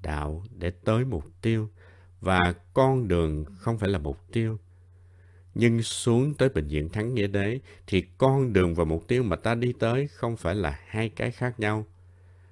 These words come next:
Ta không thể lấy đạo ra khỏi diệt, hay lấy diệt ra khỏi đạo. Không thể lấy niết bàn ra khỏi con đường, hay lấy con đường ra khỏi niết bàn. Đó là thắng nghĩa đế. Tụng tâm kinh đã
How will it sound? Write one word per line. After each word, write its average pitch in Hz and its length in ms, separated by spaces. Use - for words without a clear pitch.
Ta 110 160
không 104 240
thể 85 160
lấy 101 260
đạo 78 380
ra 107 120
khỏi 92 360
diệt, 73 280
hay 120 200
lấy 127 280
diệt 82 200
ra 110 160
khỏi 87 240
đạo. 73 400
Không 113 180
thể 90 160
lấy 110 220
niết 139 380
bàn 87 360
ra 120 120
khỏi 98 280
con 131 240
đường, 80 280
hay 113 180
lấy 120 300
con 120 320
đường 71 320
ra 104 140
khỏi 85 180
niết 104 320
bàn. 69 240
Đó 92 300
là 76 180
thắng 110 360
nghĩa 78 180
đế. 92 320
Tụng 80 440
tâm 117 240
kinh 117 360
đã 92 180